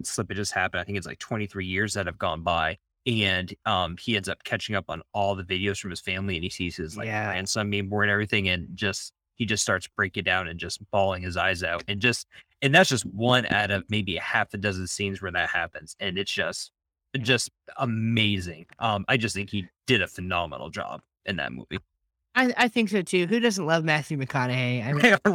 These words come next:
Speaker 1: Right,
Speaker 2: honestly,
Speaker 1: right.
Speaker 2: I mean, all right, all right, all right. I mean,
Speaker 1: Yeah,
Speaker 2: he
Speaker 1: right.
Speaker 2: really is, um,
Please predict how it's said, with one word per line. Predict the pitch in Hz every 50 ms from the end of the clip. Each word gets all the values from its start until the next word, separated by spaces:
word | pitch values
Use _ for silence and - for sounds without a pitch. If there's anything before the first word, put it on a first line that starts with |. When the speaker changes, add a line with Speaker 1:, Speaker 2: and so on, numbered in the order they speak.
| 151 156
Speaker 1:
Right, | 165 147 147 156 175 175
Speaker 2:
honestly, | 185 180 175 175 170 160 131 - -
Speaker 1:
right. | 107 107 107 107 120 131 - - -
Speaker 2:
I | 156 156
mean, | 156 160 160 160 160
all | 165 170 175
right, | 175 175 180 185
all | 190 196 190
right, | 196 196 196 196
all | 196 190
right. | 202 196 190 185 160
I | 180
mean, | 190 196 190 180
Speaker 1:
Yeah, | - - 208
Speaker 2:
he | 226 233 220
Speaker 1:
right. | 190 175
Speaker 2:
really | 190 214 214 220 214 208 208 202 -
is, | 180 175 190 196 190 185 185 180 180 175 165 - -
um, | 170 175 170 165 160 156 151 151 156